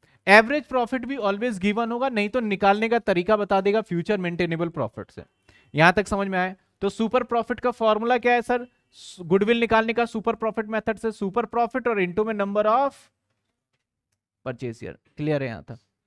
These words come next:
सर? सुपर प्रॉफिट into में number of purchase year। सुपर प्रॉफिट कैसे निकलेगा सर? सुपर प्रॉफिट निकलेगा हमारा कैसे, कहां गया, लिखा ही नहीं।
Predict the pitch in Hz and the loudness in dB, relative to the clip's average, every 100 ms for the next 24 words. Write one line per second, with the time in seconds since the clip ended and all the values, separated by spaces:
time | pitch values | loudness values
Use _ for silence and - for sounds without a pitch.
0 | _ _ - 196 - 214 240 233 233 240 | _ _ 0 0 0 0 0 0 -2 0
1 | 226 220 233 233 220 220 220 - 190 185 | -2 0 0 0 0 0 -2 -2 -2 -2
2 | 160 160 156 - - 208 262 247 240 240 | -2 -2 -4 -6 -4 2 2 0 -4 -2
3 | 247 233 247 226 233 233 240 214 - 226 | -4 -2 -4 -2 0 0 -2 -6 -6 -2
4 | 254 233 220 214 196 185 196 190 175 156 | 0 0 -4 -4 -6 -4 -4 -2 -2 2
5 | 175 269 302 - _ _ _ _ _ _ | 4 2 0 -6 _ _ _ _ _ _
6 | - 165 170 226 262 262 269 _ - 175 | -2 0 2 4 4 2 -8 _ -6 -4
7 | 135 110 127 208 277 190 113 | -2 -4 -4 -2 -2 -2 -6